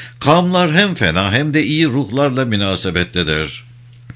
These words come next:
Kam ziyafeti fena ruhlara kendisi vermektedir. Hakiki ziyafet cemaatindir. Araplarda ziyafet fena ruhlaradır. Misafirler ve davetliler tufeylidir.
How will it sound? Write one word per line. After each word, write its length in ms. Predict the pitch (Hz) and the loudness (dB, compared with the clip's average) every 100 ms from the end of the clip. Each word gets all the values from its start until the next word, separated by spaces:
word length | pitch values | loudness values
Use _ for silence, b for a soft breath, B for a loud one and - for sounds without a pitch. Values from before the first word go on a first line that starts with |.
| B B B B - | B B B B -2
Kam 320 | 160 226 202 | 0 2 0
ziyafeti 580 | 90 87 80 87 90 101 | 2 2 2 -2 -4 -2
fena 340 | 131 156 165 | 0 2 0
ruhlara 480 | 160 143 156 160 160 | 0 -2 0 0 0
kendisi 540 | 147 147 123 135 131 | 2 2 0 -2 0
vermektedir. 760 | 92 85 85 85 80 78 80 - | 0 0 0 0 -2 -2 -4 -6
Hakiki 480 | - 139 160 143 170 | -4 -2 -2 -2 -2
ziyafet 600 | 113 151 143 127 139 135 | 0 2 2 0 -2 -2
cemaatindir. 1000 | 110 107 95 95 85 104 95 80 76 71 B B B B | -2 0 0 -2 -2 -2 0 0 -2 -4 B B B B
Araplarda 600 | - 160 180 170 170 151 | 2 4 2 2 2 2
ziyafet 580 | 135 143 160 147 156 156 | 2 4 2 4 2 0
fena 380 | 131 131 127 123 | 2 2 2 0
ruhlaradır. 800 | 98 78 87 87 85 82 82 - B B | -2 -2 -2 -2 -2 -2 -4 -6 B B
Misafirler 840 | 107 110 107 92 104 92 110 95 | -2 0 0 0 -2 0 0 2
ve 160 | 104 82 | 0 0
davetliler 800 | 101 90 101 - 95 101 98 | 0 0 -2 -2 -2 -2 -2
tufeylidir. 1080 | - 123 107 - 101 92 104 76 82 80 - | -4 -4 -2 0 0 2 0 -2 -2 -4 -8